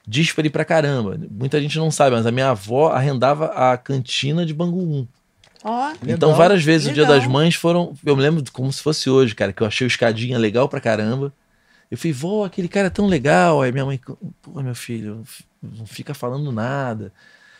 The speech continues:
Speaker 1: E, e, e eu vivi isso, alguns dias, eu acho que foram dois ou três Dias das Mães que foram passados dentro do Bangu, que a gente ia visitar, e a minha tia era da revista. Eu me lembro quando os bicheiros foram presos, que imagina, passava tudo,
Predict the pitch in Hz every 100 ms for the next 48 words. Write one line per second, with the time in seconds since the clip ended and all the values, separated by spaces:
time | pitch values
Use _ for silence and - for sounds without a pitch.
0 | _ - _ - 127 127 98 123 127 190
1 | 139 156 143 180 190 - 127 123 170 147
2 | 156 131 143 - 160 147 135 156 170 147
3 | 147 139 131 131 117 120 143 147 - 151
4 | - 135 143 156 160 151 151 143 143 147
5 | 147 143 151 143 139 120 120 120 117 127
6 | 127 135 131 139 135 - - 151 151 151
7 | 165 131 135 - 92 - - - - -
8 | - 113 127 139 131 110 110 - 117 104
9 | 110 104 101 123 147 101 - 101 101 98
10 | 110 90 - 92 113 107 98 - 127 95